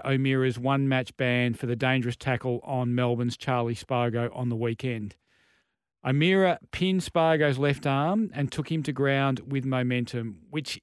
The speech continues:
is the exact action that has gotten players suspended throughout this year. I have just one query on the one-match ban. Did Spargo's head actually hit the ground? I know his hair brushed the ground, but Charlie has a lot of hair.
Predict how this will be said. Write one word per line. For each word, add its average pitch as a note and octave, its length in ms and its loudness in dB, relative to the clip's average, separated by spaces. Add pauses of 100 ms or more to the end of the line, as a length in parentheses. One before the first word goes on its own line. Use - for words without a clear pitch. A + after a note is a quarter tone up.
is F#3 260 0
the F#3 140 0
exact D3 440 0
action C#3+ 580 -2
that C#3 160 -2
has B2 160 -2
gotten C#3 360 0
players C3 360 0
suspended B2+ 580 -2
throughout B2+ 540 0 (100)
this A#2+ 280 -10
year. F3 280 -2 (640)
I G3+ 200 6
have G3 200 4
just F3+ 240 0
one E3+ 280 2
query D#3 460 2
on C#3 180 0
the C3+ 40 0
one-match C3 540 0
ban. A#2 480 -4 (180)
Did C#3 140 -6
Spargo's G3 720 2
head C#3+ 400 0 (100)
actually C#3 420 -2
hit B2+ 200 -4
the C3 80 -6
ground? B2+ 560 -4 (520)
I C#3 40 0
know F#3+ 120 4
his G#3 180 0
hair D3+ 420 2
brushed A2 360 -4
the A2+ 60 -8
ground, B2 480 -4
but C3+ 140 -4 (320)
Charlie E3 400 0
has C3+ 140 0
a C3 40 0
lot C3 220 0
of A2 60 -4
hair. B2 360 -2